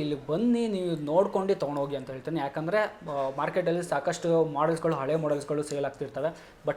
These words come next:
ನೀವು ಇಲ್ಲಿ ಬಂದ್ರೆ ನಾನು ಆಗ್ಲೇ ತೋರಿಸ್ದಂಗೆ ನಿಮ್ಗೆ ಎಲ್ಲ ಲೇಟೆಸ್ಟ್ ಮಾಡೆಲ್, ಮ-,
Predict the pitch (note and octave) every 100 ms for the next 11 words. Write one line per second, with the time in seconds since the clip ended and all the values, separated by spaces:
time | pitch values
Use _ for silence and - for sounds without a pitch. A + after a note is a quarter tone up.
0 | E3 D#3+ E3 F#3+ A3 A3+ G#3 E3+ D3 D#3+
1 | F#3 F#3 F3 D#3+ D3+ D#3+ D3+ D3+ D3 D3+
2 | C#3 E3+ D#3+ D3 D3+ D#3+ C#3+ C#3 C#3 D3
3 | - - - D3+ D3+